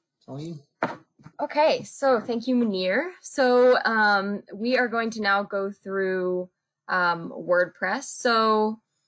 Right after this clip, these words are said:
Speaker 2: every chapter has a WordPress site that the State Department has set up for us. Um, I just wanna go quickly, I'm gonna show you an example of one. So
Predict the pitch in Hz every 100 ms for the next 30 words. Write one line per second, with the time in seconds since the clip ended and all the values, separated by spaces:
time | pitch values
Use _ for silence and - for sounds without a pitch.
0 | _ _ _ _ - 262 339 294 254 262
1 | 240 208 196 185 185 214 196 - 180 180
2 | 185 175 - - 156 - 190 180 196 185
3 | 170 170 170 - - - 190 175 - 175
4 | 170 180 277 - - - _ _ _ -
5 | 202 196 190 - 202 226 - 247 233 180
6 | 180 180 175 175 - - 247 - 180 190
7 | 208 196 - 185 185 185 175 175 185 180
8 | 170 - 170 196 - 202 202